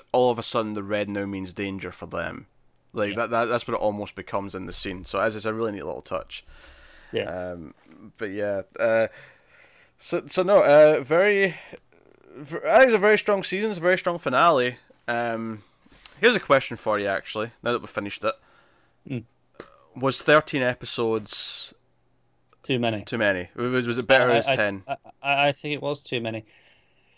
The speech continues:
Speaker 2: Because I think for a start, you know, we, we, we're,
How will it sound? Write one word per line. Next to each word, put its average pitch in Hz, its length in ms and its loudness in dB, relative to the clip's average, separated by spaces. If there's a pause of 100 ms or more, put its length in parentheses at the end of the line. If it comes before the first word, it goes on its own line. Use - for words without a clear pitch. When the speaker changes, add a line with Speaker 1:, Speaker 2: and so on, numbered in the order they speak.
(220)
Speaker 2:
Because 160 760 -2 (400)
I 135 80 -12
think 147 320 -10 (280)
for 151 200 -4
a 131 40 -6
start, 143 400 -8 (400)
you 160 120 -2
know, 131 80 0
we, 131 160 0
we, 147 200 2
we're, 147 240 0